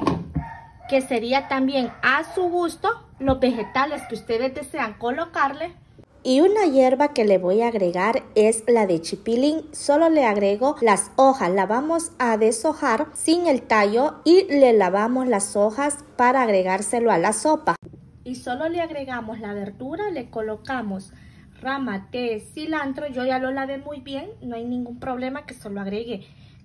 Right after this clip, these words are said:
con la raíz, pero si ustedes desean, quítenle la raíz, no hay ningún problema. También ya lavé las hojas de chipilín, que le da un sabor delicioso. Media taza de arroz blanco.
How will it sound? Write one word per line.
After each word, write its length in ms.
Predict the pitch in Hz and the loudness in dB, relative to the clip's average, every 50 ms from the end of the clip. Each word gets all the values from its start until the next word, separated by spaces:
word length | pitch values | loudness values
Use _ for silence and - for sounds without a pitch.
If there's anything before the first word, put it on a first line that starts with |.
| - - | -20 -10
con 300 | - 247 247 240 214 220 | -6 -4 -4 -4 -4 -6
la 220 | 208 202 202 214 233 | -6 -6 -6 -6 -6
raíz, 420 | 269 285 302 294 285 311 320 320 - | -8 -8 -10 -10 -8 -10 -12 -10 -10
pero 160 | 302 254 233 | -10 -10 -10
si 160 | 226 - 202 | -12 -14 -20
ustedes 400 | 190 - - 196 202 214 233 - | -18 -12 -10 -8 -8 -8 -8 -8
desean, 540 | - 277 269 - - 302 294 311 339 359 359 - - - | -10 -12 -10 -10 -8 -8 -6 -6 -8 -10 -12 -18 -20 -16
quítenle 400 | - 247 226 - 254 233 233 233 | -12 -12 -12 -10 -10 -10 -8 -8
la 140 | 240 240 240 | -8 -10 -8
raíz, 260 | 247 254 254 294 311 311 - - | -8 -6 -8 -8 -8 -12 -16 -12
no 80 | 220 | -12
hay 80 | 214 220 | -10 -10
ningún 320 | 226 226 226 226 233 233 | -10 -10 -10 -8 -10 -8
problema. 520 | - 247 247 240 254 269 277 277 262 233 - - - - - - - - - - - - - - - - - - | -8 -6 -6 -4 -4 -4 -4 -4 -6 -6 -8 -12 -20 -20 -20 -20 -20 -20 -20 -20 -20 -20 -20 -20 -20 -18 -8 -6
También 520 | 220 214 214 208 220 233 247 277 320 - - - - | -4 -4 -4 -4 -4 -4 -4 -6 -8 -10 -18 -14 -12
ya 220 | 262 247 247 220 | -8 -6 -4 -4
lavé 340 | 226 233 240 240 262 254 240 | -2 -2 -2 0 0 0 0
las 300 | 226 196 196 190 - - | 0 -4 -6 -6 -8 -8
hojas 280 | 240 240 233 202 175 156 | -8 -6 -6 -6 -8 -8
de 160 | 180 175 - | -8 -10 -10
chipilín, 680 | - - 320 330 330 - 392 370 359 370 330 339 381 381 - - - - - - - - - - - - - - - - - - - - - - - - - | -10 -6 -6 -6 -4 -2 -2 -2 -2 -4 -4 -6 -8 -12 -16 -20 -20 -20 -20 -20 -20 -20 -20 -20 -20 -20 -20 -20 -20 -20 -20 -20 -20 -20 -20 -20 -20 -20 -12
que 100 | - 220 | -8 -4
le 140 | 208 202 196 | -4 -2 -2
da 80 | 190 | -2
un 160 | 196 220 247 247 | -4 -6 -6 -8
sabor 420 | - 262 247 240 247 226 196 - | -8 -8 -6 -4 -6 -6 -6 -10
delicioso. 920 | 190 190 214 254 302 349 392 381 - - - 370 330 254 233 - - 320 349 339 - - 392 - - - _ - - - - - - 247 | -8 -4 -4 -2 -2 -2 -4 -4 -6 -6 -8 -6 -6 -6 -8 -10 -12 -14 -16 -16 -18 -20 -20 -20 -20 -20 _ -20 -20 -20 -18 -12 -6 -4
Media 460 | 254 269 302 330 339 339 339 330 330 330 - | -4 -2 -2 -2 -4 -2 -4 -4 -6 -6 -6
taza 480 | 294 302 220 220 - - - 262 269 - - - - - | -4 -4 -4 -4 -8 -8 -8 -8 -8 -8 -14 -18 -8 -4
de 160 | 247 233 220 | -2 -2 0
arroz 500 | 202 208 - 196 226 226 226 220 - 208 | -2 -4 -6 -4 -4 -4 -4 -6 -10 -10
blanco. 500 | 208 226 214 196 190 220 208 - 196 | -8 -4 -4 -4 -4 -6 -8 -10 -14